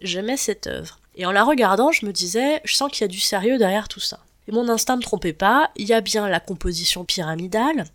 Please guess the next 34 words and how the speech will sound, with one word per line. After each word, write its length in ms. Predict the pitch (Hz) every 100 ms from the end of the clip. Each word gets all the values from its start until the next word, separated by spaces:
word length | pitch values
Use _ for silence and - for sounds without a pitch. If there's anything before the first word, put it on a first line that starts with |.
| -
les 120 | 185
corps 300 | - 214 202
sculptés 420 | - 196 - 214
façon 320 | 202 175 -
dieu 220 | 160 170 175
grec, 440 | 190 254 320 -
le 160 | 185 202
clair-obscur 640 | - 240 214 208 - 320 294
dont 140 | 233
je 100 | 226
vous 120 | 226
parlais. 340 | 220 180 170 - _ _ -
Mais 100 | 214
en 80 | 349
même 220 | 254 185
temps, 320 | 240 320 381
malgré 340 | 262 202 170 170
tout 160 | -
ce 80 | 302
boulot, 460 | 196 175 170 233 -
je 80 | -
trouve 180 | 330
que 120 | - 208
ce 100 | -
qui 140 | 233
prend 220 | - 285
le 60 | 262
dessus, 460 | 208 190 - 233
c'est 180 | 294 -
l'émotion, 720 | 190 226 180 - - 185 254
le 140 | 240 165
drame, 420 | 165 196 254 247
la 140 | 190
souffrance. 680 | - 208 - - 151 -